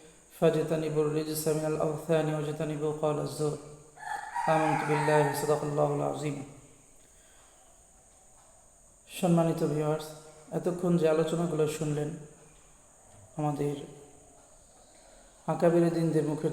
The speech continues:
থেকে, সর্বপ্রথম আপনারা আল্লামা মামুনুল হক সাহেবের মুখ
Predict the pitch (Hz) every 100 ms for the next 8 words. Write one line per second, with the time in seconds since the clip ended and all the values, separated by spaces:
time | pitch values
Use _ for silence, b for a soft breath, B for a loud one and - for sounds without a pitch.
0 | - 147 151 160 160 165 156 - 151 135
1 | 151 147 147 - - - - - - -
2 | - - - - - - - - - -
3 | - - - - - - - - 160 165
4 | 160 160 170 170 170 - 160 156 156